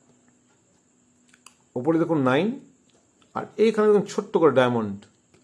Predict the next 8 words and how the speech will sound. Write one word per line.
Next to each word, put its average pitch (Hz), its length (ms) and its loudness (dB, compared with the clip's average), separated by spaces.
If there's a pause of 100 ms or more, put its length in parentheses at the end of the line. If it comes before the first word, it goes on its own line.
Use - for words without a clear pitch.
(600)
একদম, 131 260 -4 (360)
তাহলে - 180 -4 (120)
এটা 185 120 0 (160)
nine 196 260 2
of 139 60 -2 (120)
diamond। 101 320 -6 (2750)
এটা 175 120 0
কি? 185 200 -6